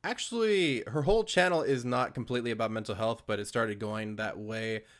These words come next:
at least pretty recently. Before, she was doing a lot of music. Actually, I highly suggest that you guys go check out her channel because,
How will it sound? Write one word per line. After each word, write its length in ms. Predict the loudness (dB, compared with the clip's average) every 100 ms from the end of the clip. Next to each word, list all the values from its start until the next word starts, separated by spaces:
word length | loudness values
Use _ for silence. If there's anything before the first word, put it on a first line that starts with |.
| _
at 100 | -6
least 280 | -6 -6 -6
pretty 220 | -4 -4
recently. 680 | -6 -8 -6 -6 -4 -4 -4 -6
Before, 360 | -10 -2 -2 0
she 100 | -2
was 160 | -4
doing 300 | -2 -2 -2
a 120 | -4
lot 200 | -4 -4
of 200 | -6 -8
music. 380 | -6 -4 -4 -2 -2
Actually, 240 | 2 4
I 80 | 4
highly 280 | 2 2 0
suggest 360 | -4 -4 -4
that 80 | -4
you 60 | -4
guys 200 | -4 -4
go 80 | -4
check 240 | -4 0
out 140 | 0
her 80 | -2
channel 400 | -4 -2 -2 -2
because, 560 | -6 -6 -2 -2 -4